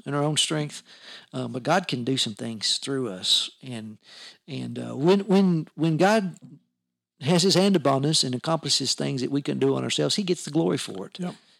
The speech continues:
Speaker 1: And, uh, we, we wanna make sure He gets the glory for it because, uh, uh, you know, "I'm the vine, you're the branches. If a man remain in me and I in you, you'll bear much fruit.
Speaker 2: Yep.
Speaker 1: Apart from me, you could do nothing." And, uh, so we recognize that that fruit is from Him, and we give Him praise for that.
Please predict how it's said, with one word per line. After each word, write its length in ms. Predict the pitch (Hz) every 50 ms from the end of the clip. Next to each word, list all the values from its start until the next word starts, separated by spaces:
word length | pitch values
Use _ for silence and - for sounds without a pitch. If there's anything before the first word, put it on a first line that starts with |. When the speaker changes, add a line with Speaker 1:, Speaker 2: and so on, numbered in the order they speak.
| _ _ -
Speaker 1:
And, 260 | 143 139 139 131 131
uh, 380 | 135 135 131 127 123 117 113 110 -
we, 220 | 151 131 147 156
we 140 | 156 147 156
wanna 220 | 156 156 180 175 147
make 260 | 143 151 160 170 165
sure 160 | - - -
He 80 | 147 131
gets 260 | 120 - 110 - -
the 60 | - 113
glory 260 | - 110 98 95 95
for 240 | - - - 110 95
it 80 | -
because, 420 | - 113 - - 117 107 104 - - 190 190 180 185 _ _ _
uh, 60 | - - _ _ _ _ _ _ -
uh, 60 | - 113 - - _ _ _ _ _ _ - - _ _
you 80 | - 110
know, 140 | 113 123 175 _ _ _ _ _ -
"I'm 180 | 127 135 156
the 60 | 143
vine, 320 | 113 139 135 135 139 143 143
you're 120 | 135 139
the 80 | 139 131
branches. 440 | 110 131 135 143 139 - 147 139 131
If 100 | 120 -
a 60 | 120
man 220 | 120 123 131 135 127
remain 260 | 127 123 127 131 135
in 100 | 127 123
me 180 | 127 135 151
and 100 | 151 117
I 100 | 117 127
in 60 | 131 127
you, 100 | 135 156
you'll 180 | 156 135 123 113
bear 160 | 120 131 135
much 240 | 135 131 113 - -
fruit. 420 | - - 175 180 156 135 135 - -
Speaker 2:
Yep. 140 | 131 120 - _ _
Speaker 1:
Apart 240 | _ - 151 147 -
from 80 | -
me, 60 | 147 147
you 60 | 147
could 100 | 139 123
do 120 | 117 113 107
nothing." 440 | 104 123 151 165 - - 160 - - - - _ _ _ _ _ - - - - _ _
And, 260 | - 123 120 117 110 113
uh, 200 | 113 110 110 107
so 260 | 110 - - 127 120 117
we 260 | - - 135 151 151 -
recognize 580 | 143 139 151 147 - 139 123 117 117 110 110 101
that 100 | 113 107
that 140 | - 143 -
fruit 320 | - - - 151 143 139 123
is 100 | 113 -
from 200 | - - 117 110
Him, 320 | - 131 135 135 131 113
and 100 | 110 110 110
we 80 | 104 98
give 160 | - 123 110
Him 80 | 113 98
praise 340 | 98 - 113 113 113 107
for 120 | - - -
that. 280 | 104 101 98 101 -